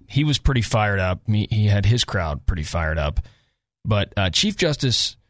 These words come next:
uh, John Roberts, um, you know, someone who doesn't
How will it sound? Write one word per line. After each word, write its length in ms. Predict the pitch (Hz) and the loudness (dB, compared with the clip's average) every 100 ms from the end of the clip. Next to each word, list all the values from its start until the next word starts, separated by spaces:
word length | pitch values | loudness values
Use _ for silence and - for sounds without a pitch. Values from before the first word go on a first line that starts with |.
| _ - | _ -4
uh, 200 | 107 101 110 | -2 -2 0
John 280 | 123 139 | 0 2
Roberts, 560 | 120 127 107 90 - - _ _ _ - | 2 0 0 -2 -2 -4 _ _ _ -4
um, 560 | 104 101 95 92 90 - _ _ _ _ _ _ | 0 2 2 2 0 -4 _ _ _ _ _ _
you 100 | - | 0
know, 160 | 151 110 - | 0 0 -2
someone 400 | - 202 285 139 | 0 2 2 4
who 300 | 139 120 - _ - | 2 2 -4 _ -4
doesn't 420 | 117 165 147 110 | 0 2 0 -2